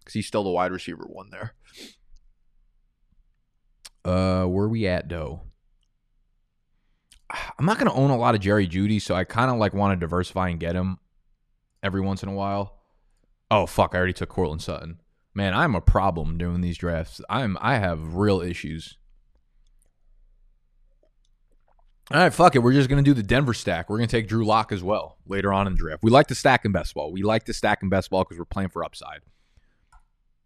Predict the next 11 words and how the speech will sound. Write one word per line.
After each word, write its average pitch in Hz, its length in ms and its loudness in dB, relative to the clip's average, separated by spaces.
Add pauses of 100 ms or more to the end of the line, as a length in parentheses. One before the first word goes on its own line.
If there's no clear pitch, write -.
(160)
Okay? 95 220 0
We're 98 120 2
only 107 160 2
playing 101 240 -2
for 90 120 -2
upside. 78 260 -4
We're 82 100 -8
playing 107 180 0
for 90 100 -4
weekly 98 340 -2
upside. 73 400 -8